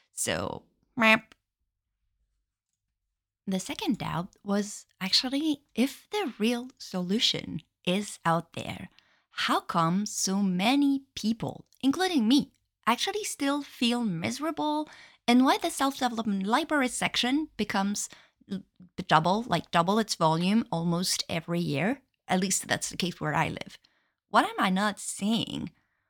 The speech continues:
Or even worse, what am I not doing right? How come I still need more books to feel better? And turns out it's not helping me feel better.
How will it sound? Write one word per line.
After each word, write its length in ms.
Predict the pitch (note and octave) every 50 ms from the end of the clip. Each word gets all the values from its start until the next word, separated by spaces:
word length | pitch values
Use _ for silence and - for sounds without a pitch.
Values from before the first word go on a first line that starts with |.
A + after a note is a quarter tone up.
| _ _ _ _ _ _ _
Or 160 | - F3+ F3+
even 240 | F3 F3 F#3+ B3 D#4+
worse, 380 | - - - - - - -
what 160 | - A#3 - G#4
am 80 | A#4+ A#4+
I 80 | G#4 F4+
not 240 | D#4+ D#4 D#4 C4+ -
doing 340 | B3 B3 B3 A#3+ A#3 G3+ F#3+ - F#3+ -
right? 380 | C3 D#3+ - - - _ - - _ _ _ _ _ _ _ _ -
How 200 | - B3 D#4 G#4
come 400 | - - A4+ G#4+ G#4 G#4+ G4 - - -
I 100 | C#4+ C#4
still 360 | - - - C#4 C#4+ C#4 C4+
need 300 | C4+ C4+ C#4 C4+ C4+ A#3+
more 420 | A3 A3 A#3+ C4 C4+ C#4 C4+ B3+
books 640 | G#3+ F3+ F3+ A3 A#3+ B3 A3+ - - - - - - _ _ _ _ _ _ _ _ _ _ _
to 440 | - - G3+ G3 F#3 F3+ F3 - - - _ _ _ _ _ -
feel 400 | - F#3+ F#3+ F#3+ F#3+ F3 - - - F3 D#3+ - _
better? 440 | - C3 C#3+ E3 E3 F#3 A#3+ D#4 - - _ _ _ _ _ _ _ _ _ _ _ _ _ _ _
And 120 | F3 F3 D#3
turns 220 | E3+ E3+ E3 E3
out 160 | F3 E3 E3
it's 220 | E3 D#3+ D#3 - -
not 380 | D#3+ E3 D#3+ E3 E3 E3+ -
helping 420 | - - G3+ A3 A3+ - A#3 G3 F3
me 120 | E3+ F#3
feel 240 | G3 - - E3 E3
better. 440 | D#3 - E2 - G#2 - G#3+ B3+